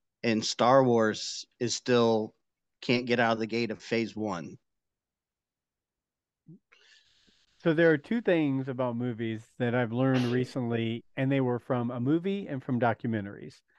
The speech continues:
Speaker 2: And I'm going along with Brent's idea of thousands of things sitting there, right?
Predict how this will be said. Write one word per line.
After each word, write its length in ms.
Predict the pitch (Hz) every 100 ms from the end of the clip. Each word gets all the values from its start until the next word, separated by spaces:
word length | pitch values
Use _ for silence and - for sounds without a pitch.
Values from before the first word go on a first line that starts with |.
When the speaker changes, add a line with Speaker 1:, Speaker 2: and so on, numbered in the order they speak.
| _ _ _ _
Speaker 2:
And 100 | 143
I'm 140 | 135 127
going 240 | 160 170
along 300 | 151 147 135
with 180 | 127 -
Brent's 400 | 139 131 120 - _
idea 540 | 131 123 113 117 110 113
of 500 | - 113 110 107 98 _ _ _ _ _ _ _ _ _
thousands 440 | 131 139 131 139
of 100 | 127
things 320 | 120 123 117 107
sitting 480 | - 160 123 117
there, 300 | 104 104 113 -
right? 320 | 123 123 147